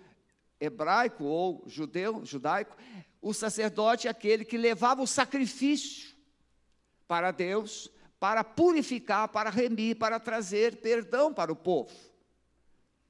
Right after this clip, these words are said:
Isso está apontando para Jesus. Deus, então, chama Abacuque como sacerdote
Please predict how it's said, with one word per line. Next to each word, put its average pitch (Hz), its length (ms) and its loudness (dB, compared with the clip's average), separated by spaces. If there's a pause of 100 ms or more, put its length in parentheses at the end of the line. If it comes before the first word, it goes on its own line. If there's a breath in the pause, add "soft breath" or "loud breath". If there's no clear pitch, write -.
(140)
Isso - 120 -18
está 147 140 -4
apontando 165 460 -4
para 160 120 -6
Jesus. 143 720 -10 (840 loud breath)
Deus, 294 380 4
então, 302 300 2
chama 320 760 2 (300)
Abacuque 190 760 -6 (240)
como 214 280 -4
sacerdote 175 840 -6